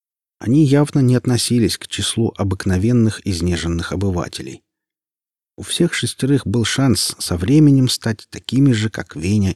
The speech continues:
и Хил. Если выживут, обязательно станут. Оба двигались чётко, быстро и в пути не забывали смотреть по сторонам, готовые выстрелить, если опасность себя хоть как-то проявит.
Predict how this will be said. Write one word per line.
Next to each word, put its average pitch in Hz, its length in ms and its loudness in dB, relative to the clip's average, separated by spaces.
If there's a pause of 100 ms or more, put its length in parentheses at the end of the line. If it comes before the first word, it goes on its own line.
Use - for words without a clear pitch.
и 85 120 -10
Хил. 73 400 -10 (640)
Если - 320 -4
выживут, 113 640 0 (240)
обязательно 80 640 -6
станут. - 500 -14 (1500)
Оба 113 260 -2
двигались 95 580 -2
чётко, - 460 -6 (160)
быстро 80 520 -6 (220)
и 98 80 -10
в - 100 -14
пути 95 280 -6
не 120 100 4
забывали 95 460 -2
смотреть - 480 -6
по 92 80 -10
сторонам, 85 640 -6 (220)
готовые 90 480 -4
выстрелить, 104 680 -6
если 87 300 -8
опасность - 580 -8
себя - 260 -8
хоть - 220 -10
как-то - 360 -14
проявит. - 580 -10